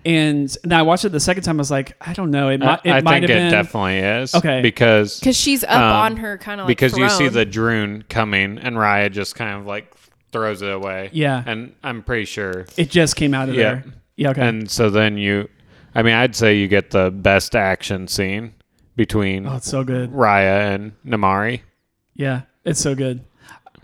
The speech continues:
Speaker 1: The, the, the, I'm telling you, I know that, I know it sounds silly to say for an animated film, but the, the choreography of the fights are so awesome
Speaker 2: Yeah.
Speaker 1: in this movie. Like, it's, it's probably the best I've ever seen in a Disney movie.
Speaker 2: Mm-hmm.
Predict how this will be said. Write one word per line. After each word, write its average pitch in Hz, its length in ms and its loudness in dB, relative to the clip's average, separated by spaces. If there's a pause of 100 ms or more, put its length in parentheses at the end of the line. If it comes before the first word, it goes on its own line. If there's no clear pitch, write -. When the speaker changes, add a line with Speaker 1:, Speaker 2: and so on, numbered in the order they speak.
(140)
Speaker 1:
The, 196 260 2
the, 202 220 0 (140)
the, 180 340 2
I'm 175 100 0
telling 180 240 4
you, 143 200 2
I 151 60 -2
know 165 180 4
that, 160 120 0 (260)
I 170 60 2
know 208 120 4
it 190 40 4
sounds 170 240 2
silly 143 240 4
to 135 60 2
say 135 320 0
for 147 140 0
an 131 80 0
animated 127 380 -4
film, 127 160 -4
but 131 60 -8 (120)
the, 147 40 -8
the 156 120 0
choreography 143 800 2
of 135 120 -4
the 123 80 -4
fights 123 480 -6
are 127 200 -2
so 127 340 0
awesome 110 380 -10
Speaker 2:
Yeah. 98 240 -6
Speaker 1:
in 143 100 -4
this 123 160 -8
movie. 143 300 -8 (320)
Like, 165 140 2
it's, 190 420 0
it's 180 260 0 (120)
probably 196 380 4
the 147 100 0
best 143 240 2
I've 135 100 0
ever 131 160 0
seen 135 220 -2
in 151 160 0
a 123 120 0
Disney 131 380 -2
movie. - 380 -10
Speaker 2:
Mm-hmm. 120 300 -12